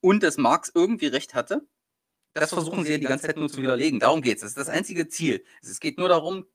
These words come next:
kapitalistische Ideologie zu verbreiten und sie als Wissenschaft zu tarnen. Und, ähm, ja, da, dadurch, dass sie das so krampfhaft versuchen, bauen sie sich ständig, äh, bauen sie sich ständig eigene Fallstricke, in die sie dann reinlaufen.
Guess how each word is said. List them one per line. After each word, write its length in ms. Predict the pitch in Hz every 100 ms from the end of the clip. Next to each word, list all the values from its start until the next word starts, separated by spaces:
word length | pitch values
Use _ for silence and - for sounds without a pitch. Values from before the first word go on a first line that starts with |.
| _
kapitalistische 640 | - 156 147 139 170 160 156
Ideologie 520 | 135 131 127 127 170
zu 120 | -
verbreiten 560 | 131 123 98 117 185 202 _ _
und 220 | 156 151
sie 180 | 139 143
als 220 | 120 123
Wissenschaft 420 | 135 175 - 135 -
zu 80 |
tarnen. 400 | - 110 123 226 - _ _ _ _ _ _
Und, 460 | 139 135 131 127 -
ähm, 520 | 117 117 117 113 110 _ _ _ _ _ _ _ _ _ _ _ _ _ _
ja, 260 | 165 - -
da, 160 | 143 135
dadurch, 340 | 127 240 -
dass 160 | 160 156
sie 120 | 147
das 180 | 143 139
so 80 |
krampfhaft 380 | 156 180 202 170
versuchen, 560 | 156 151 226 196 185 -
bauen 200 | 123 156
sie 120 | 156
sich 180 | 143 147
ständig, 540 | - 135 175 185 -
äh, 220 | 147 147 135
bauen 240 | 117 143
sie 100 | 139
sich 140 | 135
ständig 360 | - 127 147 143
eigene 220 | 127 139
Fallstricke, 440 | 135 120 - 127 -
in 100 | 107
die 60 |
sie 120 | 113
dann 160 | 104 101
reinlaufen. 520 | 101 101 90 95 131